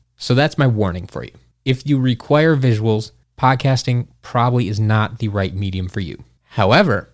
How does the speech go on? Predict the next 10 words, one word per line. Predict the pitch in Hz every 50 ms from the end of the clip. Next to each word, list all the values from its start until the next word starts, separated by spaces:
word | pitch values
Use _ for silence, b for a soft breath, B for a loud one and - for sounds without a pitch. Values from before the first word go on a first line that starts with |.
| _ _ _ -
I | 131 127
do | 120 107 107 113 123 156 190 220
still | 226 - - - - 131 131 139
think | 175 - - - 101 113 - -
there | - 123 -
is | - 101 98 98 95 95 98 120 - - -
a | 120 117
reason | 120 113 104 107 110 107 95 98 101 98 117 160 - _ _ _ _ _ _ _ _
to | - - 113 107 101 104 107 135 139 -
record | - 101 104 104 - - - - - 147 165 165 117 101 98 131 175 180